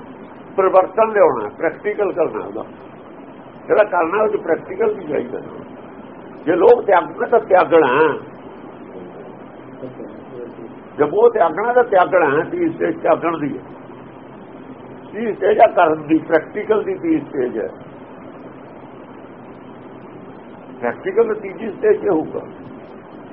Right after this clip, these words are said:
ਪਹਿਲਾਂ ਤਾਂ ਜਿਹੜਾ ਸੁਣਿਆ ਉਹਨੂੰ ਮੰਨਿਆ, ਉਹਦੇ ਵਿੱਚ ਚੱਲਿਆ, ਚੱਲਣ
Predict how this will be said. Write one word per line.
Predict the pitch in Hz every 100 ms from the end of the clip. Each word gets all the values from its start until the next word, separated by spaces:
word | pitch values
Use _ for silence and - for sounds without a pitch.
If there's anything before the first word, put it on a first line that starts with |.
| - - - - - - - - - -
ਪਹਿਲਾਂ | - 196 214
ਤਾਂ | 233
ਜਿਹੜਾ | 196 220
ਸੁਣਿਆ | 208 143 156 165 156 - - - - - - - - - - - - - - - - - - - - - -
ਉਹਨੂੰ | 226 247
ਮੰਨਿਆ, | 156 156 160 147 - - - - -
ਉਹਦੇ | 226 233
ਵਿੱਚ | 214 214
ਚੱਲਿਆ, | 185 156 156 143 - - - - - -
ਚੱਲਣ | 170 180 185 202